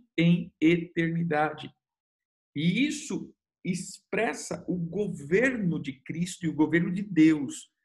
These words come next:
Porque o maior nível de governo é quando nós governamos até mesmo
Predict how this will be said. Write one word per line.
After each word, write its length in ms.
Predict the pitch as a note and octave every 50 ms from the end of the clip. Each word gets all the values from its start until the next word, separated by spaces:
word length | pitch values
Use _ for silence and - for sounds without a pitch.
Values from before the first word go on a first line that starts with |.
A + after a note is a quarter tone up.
| _ _ _ _ _ _ _ _ _ _ _ _ _ _ _ _ _ -
Porque 280 | - D#3 D#3 D#3 F3+ F#3+
o 160 | F#3 F#3 F3
maior 360 | F3 F#3 F#3 G#3 B3 C4 B3+
nível 440 | A#3+ A3 A3+ B3 D#4 - B3 A#3+ G3+
de 120 | F3 G#3
governo 680 | G3+ F3+ G3+ G3 F#3+ E3 D3+ D#3 D3+ D3 D3+ E3 E3+ -
é 100 | - E3
quando 440 | E3+ E3 - - F3+ G3 G3 F3+ F3+
nós 240 | E3+ F3 E3+ E3+ -
governamos 1120 | - - F3 G#3+ A3 F#3+ F#3 G3 G3+ G#3 F#3+ F3+ E3 D#3 D#3+ D#3+ D#3+ D#3+ D#3+ E3 E3 -
até 420 | D3+ D3 - - D#3+ D#3 D3+ D3 C#3+
mesmo 580 | C3+ C3+ C#3 C#3+ C#3 C3 C3 D3+ E3 E3 E3+